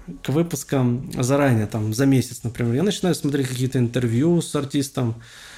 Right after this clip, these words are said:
начинаю смотреть, э, читать много статей.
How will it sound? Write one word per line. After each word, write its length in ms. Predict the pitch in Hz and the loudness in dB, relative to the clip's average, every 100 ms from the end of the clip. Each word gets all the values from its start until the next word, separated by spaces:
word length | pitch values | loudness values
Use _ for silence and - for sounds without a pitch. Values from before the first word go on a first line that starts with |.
| - - | -20 -6
начинаю 420 | 135 127 160 165 | -4 -2 0 0
смотреть, 600 | 139 135 127 131 123 120 - | 0 0 0 0 0 -2 -4
э, 520 | 120 117 113 113 107 107 - - - - - - - 139 | 0 0 0 0 -2 -6 -10 -20 -20 -20 -20 -20 -10 -8
читать 360 | - 139 127 | -2 -2 0
много 480 | 131 135 123 123 117 | 0 0 2 0 0
статей. 580 | 113 139 131 165 170 165 | -2 -4 -4 2 4 4